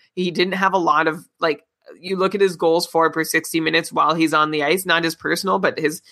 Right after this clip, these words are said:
his whole line's goals per sixty minutes. And it was down pretty significantly from the last couple of years. And it's hard at this point to tease that apart, uh, to tease apart how much of that is his fault and how much of that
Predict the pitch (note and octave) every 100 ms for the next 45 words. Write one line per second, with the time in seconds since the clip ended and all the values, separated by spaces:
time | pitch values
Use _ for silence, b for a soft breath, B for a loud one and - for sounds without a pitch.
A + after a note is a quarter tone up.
0 | b F#3+ F3+ F3 F3 D#3 C3+ E3 F#3+ E3
1 | F#3 F3+ - F#3 F#3 - F3+ F3+ F#3+ F#3
2 | b b b F3+ G3 B3+ B3 F#3 - _
3 | D#3+ D#3 G3 A3 F#2 D#2 - F#3 C4 B3+
4 | G3+ G#3 F4 D4 G#2+ A2+ B2+ - _ _
5 | F#3+ F3+ E3+ D#3 - E3 E3 D#3 C3+ C3
6 | D#3 E3+ - E3+ F3 G3+ G#3 b b b
7 | F3 E3+ F3+ F#3 - E3+ D#3 D#3 D3 -
8 | F#3 E3 F3 D#3 E3+ F#3+ G3 G3 A3+ E4+
9 | - b b E3 D#3 - - F#3+ G3+ F3+
10 | F#3 F3 E3+ D#3+ F3 - F3 D#3+ D#3 D3
11 | - E3+ - F3+ F#3 E3 D#3 D#3+ D#3 D#3
12 | D3+ C#3+ D3